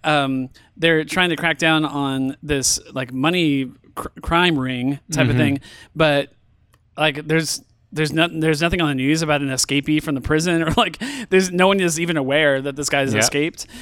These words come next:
Speaker 1: So it's kinda weird to sh-, show him escaping. I think they probably would have been better suited just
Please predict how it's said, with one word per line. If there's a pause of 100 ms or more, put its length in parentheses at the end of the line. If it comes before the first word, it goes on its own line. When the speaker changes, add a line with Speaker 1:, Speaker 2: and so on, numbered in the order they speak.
(120)
Speaker 1:
So
it's
kinda
weird
to
sh-,
show
him
escaping.
I
think
they
probably
would
have
been
better
suited
just